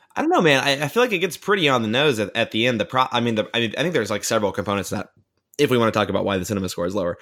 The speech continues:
One, I mean, like, on average, horror movies have lower cinema scores, right? 'Cause they're just, like, not as enjoyable experiences as, like,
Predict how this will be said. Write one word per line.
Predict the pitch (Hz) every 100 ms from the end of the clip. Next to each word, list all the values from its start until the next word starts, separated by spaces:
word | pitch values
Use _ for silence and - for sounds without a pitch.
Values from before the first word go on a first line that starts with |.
| - -
One, | 151 165 120 101 - _ _ _
I | 139
mean, | 160 120
like, | -
on | 143
average, | 117 120 104
horror | 95 120 107
movies | 98 92 95
have | 98
lower | 101 78
cinema | - 65
scores, | - 65 -
right? | 78 -
'Cause | 78
they're | 76
just, | 65 65
like, | 110
not | 85
as | 71 78
enjoyable | 80 71 69 67
experiences | - 98 69 - -
as, | - -
like, | -